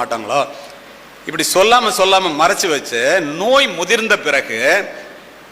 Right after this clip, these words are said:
அவர்களாலேயே அதை கட்டுப்படுத்த முடியாம வெளியில தெரிஞ்சு, ஏனோ தானோன்னு ஒரு வைத்தியத்தை பார்த்து இறப்பதற்கு முன்பே இறந்து போகிறார்கள். நான் ஒரு மருத்துவமனைக்கு சொந்தக்காரன். என்னுடைய வீட்டிலே நான்கு முதுகலை முடித்த மருத்துவர்கள்.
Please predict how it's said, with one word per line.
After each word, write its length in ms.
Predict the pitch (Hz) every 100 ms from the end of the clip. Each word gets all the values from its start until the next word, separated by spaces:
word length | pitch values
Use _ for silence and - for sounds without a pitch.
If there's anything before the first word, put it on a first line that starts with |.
| - -
அவர்களாலேயே 560 | 135 190 226 233 226
அதை 220 | 233 226 202
கட்டுப்படுத்த 440 | 180 180 208 190
முடியாம 260 | 185 185 196
வெளியில 340 | 175 170 196 175
தெரிஞ்சு, 600 | 147 143 123 123 147 156
ஏனோ 320 | 180 226 226
தானோன்னு 380 | 185 175 175 170
ஒரு 200 | 151 147
வைத்தியத்தை 320 | 156 151 131
பார்த்து 540 | 120 120 113 117 147 - - - - - - - - - - - - -
இறப்பதற்கு 600 | 139 196 190 226 208 208
முன்பே 360 | 180 190 196 226
இறந்து 260 | 196 202
போகிறார்கள். 480 | 190 190 180 165 135 - - - - - - - - - - - - - - - - -
நான் 160 | 143
ஒரு 160 | 147 143
மருத்துவமனைக்கு 600 | 151 196 220 185 170 143
சொந்தக்காரன். 500 | 147 160 151 135 120
என்னுடைய 300 | 127 131 139
வீட்டிலே 260 | 180 185
நான்கு 340 | 160 143 160 143
முதுகலை 360 | 147 180 185
முடித்த 280 | 156 151 151
மருத்துவர்கள். 720 | 131 139 135 131 113 95 -